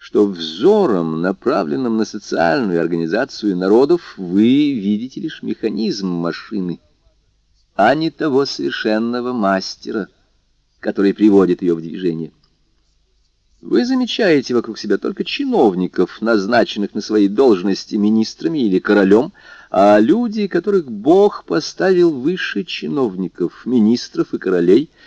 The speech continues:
поручив им выполнение миссии, а не исполнение должности, эти люди ускользают от ваших близоруких взоров.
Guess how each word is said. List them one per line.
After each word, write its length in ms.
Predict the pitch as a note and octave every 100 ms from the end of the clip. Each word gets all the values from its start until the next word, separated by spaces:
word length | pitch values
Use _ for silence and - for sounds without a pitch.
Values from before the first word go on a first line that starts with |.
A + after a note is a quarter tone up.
| - _
поручив 720 | F3+ E3+ - - D3+ C3 -
им 260 | C#3+ C#3 A#2
выполнение 640 | G#2 G2+ G#2 G#2 G2+ G2 G#2
миссии, 680 | A2 B2+ - - - F2+
а 120 | F2 F2
не 180 | F#2
исполнение 540 | F2+ - F#2+ F#2+ A2+ C#3+
должности, 600 | G#3 F#3+ G2 F2 - -
эти 440 | E2+ E2+ D#2 -
люди 460 | C#3 C#3+ A#2 E2 E2+ -
ускользают 1040 | G2+ - - F#2 D#2 D2 D#2+ D#2 G#2 -
от 160 | F2 -
ваших 400 | D#3+ D3+ - A#2
близоруких 600 | A2+ A#2 G#2 G2 - E2+
взоров. 480 | D#2 F2 E2 -